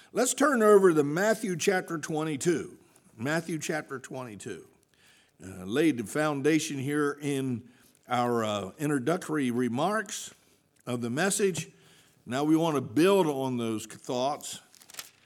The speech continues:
and help us to understand the foundation of love. Matthew chapter twenty-two and verse thirty-seven.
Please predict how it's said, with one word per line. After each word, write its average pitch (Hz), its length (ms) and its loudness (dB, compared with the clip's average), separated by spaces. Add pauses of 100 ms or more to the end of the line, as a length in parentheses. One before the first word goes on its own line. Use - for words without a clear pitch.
(200)
and 123 120 -6
help 165 220 -2
us 139 160 -2
to - 100 -8
understand 139 540 -6
the 131 60 -6
foundation 127 680 -4
of 110 140 -10
love. 92 240 -8
Matthew 208 340 -4
chapter 165 360 -6
twenty-two 131 680 -6
and 117 120 -4
verse 123 260 -6
thirty-seven. 117 880 -4